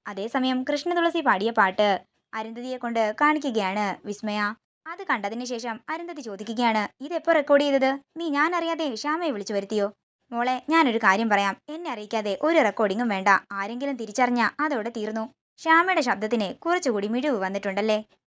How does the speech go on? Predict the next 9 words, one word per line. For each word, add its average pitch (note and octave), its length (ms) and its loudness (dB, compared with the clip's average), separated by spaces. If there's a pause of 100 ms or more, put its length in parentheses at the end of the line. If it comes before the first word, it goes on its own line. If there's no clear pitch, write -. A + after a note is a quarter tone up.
(220)
"എന്താണെങ്കിലും C4+ 640 -4
നിന്റെ D#4 200 -4
പുതിയ F4 300 0
പാട്ട് A3 240 4 (120)
തകർത്തെന്ന്" G#3 600 2
അരുന്ധതി G3 340 -2
പറയുമ്പോ B3+ 600 2
വിസ്മയ D#4+ 380 -2
പറയുകയാണ്, G#3 680 -2